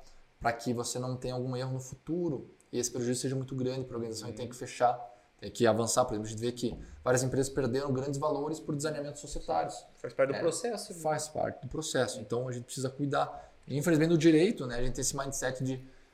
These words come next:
Speaker 1: ah, quando você for casar, você já pensa em fazer uma separação universal de bens, divórcio e tal. É uma forma de pensar que a gente não gosta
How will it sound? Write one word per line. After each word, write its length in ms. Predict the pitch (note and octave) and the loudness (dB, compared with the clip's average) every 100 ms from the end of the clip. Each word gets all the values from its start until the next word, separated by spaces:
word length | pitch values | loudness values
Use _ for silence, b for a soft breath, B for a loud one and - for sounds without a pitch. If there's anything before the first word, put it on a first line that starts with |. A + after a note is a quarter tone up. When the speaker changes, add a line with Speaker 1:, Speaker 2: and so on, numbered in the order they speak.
| B | B
Speaker 1:
ah, 320 | A2 A2 G#2 G#2 | -4 0 0 0
quando 140 | C3 | -2
você 60 | - | 0
for 120 | D3 | 0
casar, 380 | C#3+ C#3 A#2 C#3 | 4 4 6 6
você 80 | D#3+ | 6
já 80 | E3 | 2
pensa 360 | D3 D3 D3+ | 0 0 0
em 80 | D#3+ | -2
fazer 220 | D#3 C#3 | 0 2
uma 80 | D#3 | 2
separação 420 | D3+ D3 C#3 - D#3+ | 2 4 4 4 2
universal 500 | D#3 D3+ - B2+ A2+ | 2 2 4 4 4
de 60 | |
bens, 380 | A#2 G2+ G#2 - - - | -2 -4 -8 -14 -20 -8
divórcio 520 | C#3+ C#3+ C#3+ A#2 - | -2 2 2 2 -2
e 40 | - | 2
tal. 400 | C#3+ A#2 - B B B B B | 2 2 -4 B B B B B
É 100 | - | 4
uma 140 | F3 A3 | 4 4
forma 340 | - F#3+ G3 | 4 4 4
de 80 | - | 2
pensar 260 | C#3+ C#3+ D3+ | 0 2 2
que 60 | |
a 20 | |
gente 120 | D3+ E3+ | 0 -4
não 140 | F3 | 0
gosta 460 | D#3+ D#3 - - | 4 4 2 -6